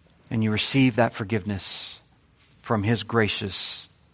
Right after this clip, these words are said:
generous heart. You do that, and the Lord makes you not only a gracious giver, makes you a child of God. Let's stand together as we're dismissed with a word of prayer.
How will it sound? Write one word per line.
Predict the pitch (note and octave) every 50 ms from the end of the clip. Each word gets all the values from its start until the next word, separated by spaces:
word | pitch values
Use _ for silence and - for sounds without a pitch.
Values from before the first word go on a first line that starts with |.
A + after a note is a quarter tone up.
| _ _ _
generous | - - A#2+ A2 G#2 G#2 F#2+ F#2+ F#2 - - - - - - - _ _ _ _ _ _ _
heart. | - - - G2+ F#2 - - _ - - - - _ _ _ _ _ _ _ _ _ _ _ _ _ _ _ _ _ _ _ _ - -
You | B2 A#2
do | C3 C3+
that, | C3 D3+ D#3 D#3+
and | D#3 C3
the | B2+ B2
Lord | A#2+ B2+ A#2 G#2+
makes | A#2+ A#2+ A2 - -
you | G#2 G2 F#2+ F#2 F2+ _ _ _ _ _ _ _ _ _ _ _ _ _ _ _ _ _ _ _ _
not | - A#2 A#2+ B2+
only | B2+ A#2 A2+ G#2+
a | G#2
gracious | F#2 A#2+ A#2 G#2+ - - F#2+ -
giver, | - - A#2+ G#2+ F#2+ F#2+ F2+ E2+ F2 - _ _ _ _ _ _ _ _ _ _ _ _ _ _ -
makes | B2 A#2 G#2+ - -
you | A2
a | G2
child | - A2+ G2+ F#2 F2
of | F2 E2
God. | - G2 F2 F2 E2+ F2 F2+ - _ _ _ _ _ _ _ _ _ _ _ _ _ -
Let's | C3 B2+
stand | - - C3+ B2+ A#2
together | A2+ G2+ A#2+ A#2+ A2+ A#2 G#2+ G2+ G2
as | F#2+ - -
we're | A2+ A2+ A2+
dismissed | G2 G#2 - - B2 A#2+ A2+ - - -
with | A2 G#2+ G2+
a | G2+
word | F#2+ G#2+ A2+ A2+
of | G#2 -
prayer. | - - B2 A#2 A#2 A2+ A2 G#2+ G#2 -